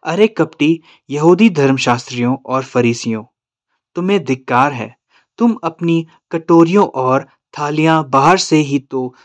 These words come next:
धोकर साफ करते हो, पर उनके भीतर जो तुमने छल कपट या अपने लिए,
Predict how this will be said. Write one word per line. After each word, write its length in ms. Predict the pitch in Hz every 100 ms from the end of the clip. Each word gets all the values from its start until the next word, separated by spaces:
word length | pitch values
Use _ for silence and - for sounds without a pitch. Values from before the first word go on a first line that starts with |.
| _ 127
धोकर 340 | 156 170 151
साफ 360 | 143 151 170 180
करते 300 | 156 131 139
हो, 260 | 127 123 - _
पर 120 | 180 190
उनके 400 | 170 175 180 185
भीतर 440 | 147 160 - 196
जो 140 | 147
तुमने 420 | 139 139 131 127 131 - - _
छल 220 | - 220
कपट 480 | - 160 160 160 160 _
या 300 | 135 127 135 _ -
अपने 280 | - 196 190
लिए, 380 | 143 131 143